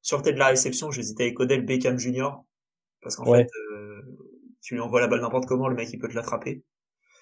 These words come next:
Speaker 1: Euh, au niveau de versatilité, j'avais Kadarius Toney. Je
Speaker 2: Ouais,
Speaker 1: trouve
Speaker 2: c'est vrai.
Speaker 1: qu'il est pas mau-, pas mauvais là-dessus. Du coup, on en a déjà parlé rapidement, mais au niveau de, euh, catch contesté, euh, moi, c'était A J Brown que j'avais en,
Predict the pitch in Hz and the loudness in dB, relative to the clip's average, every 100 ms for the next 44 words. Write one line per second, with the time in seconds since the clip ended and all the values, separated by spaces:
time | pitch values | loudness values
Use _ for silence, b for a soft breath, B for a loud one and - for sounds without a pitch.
0 | _ _ _ _ - 113 113 117 123 127 | _ _ _ _ 2 6 6 6 4 4
1 | 131 127 123 113 127 - 131 - 127 135 | 4 4 0 2 4 4 2 0 0 0
2 | 123 110 113 131 123 123 123 127 127 - | 0 0 4 8 8 6 0 -2 -2 -8
3 | _ _ _ _ _ _ _ _ _ _ | _ _ _ _ _ _ _ _ _ _
4 | - 131 131 127 123 113 110 107 _ _ | 4 6 6 2 0 2 0 -4 _ _
5 | _ _ 139 131 123 117 117 113 135 127 | _ _ -14 -4 -4 -4 -8 -10 -16 -6
6 | 127 117 113 113 113 - 127 123 131 123 | 0 0 2 0 0 -6 -6 -4 -2 -2
7 | 113 107 113 117 120 117 117 113 113 123 | -4 -4 -2 -2 0 -2 0 -4 -6 -8
8 | 127 120 117 113 110 120 113 110 110 110 | -6 -6 -8 -10 -8 -8 -8 -8 -10 -12
9 | b b _ _ - - 113 107 131 - | b b _ _ -20 -10 -8 0 0 0
10 | - 131 131 127 - 131 131 - _ _ | -6 -4 2 2 2 -2 -4 -12 _ _
11 | _ _ _ 120 107 110 - 117 117 123 | _ _ _ -10 -6 -4 -4 -2 -2 0
12 | 127 127 123 127 120 120 110 107 107 104 | 2 2 2 2 0 -4 -4 -2 -2 -4
13 | 101 104 | -6 -10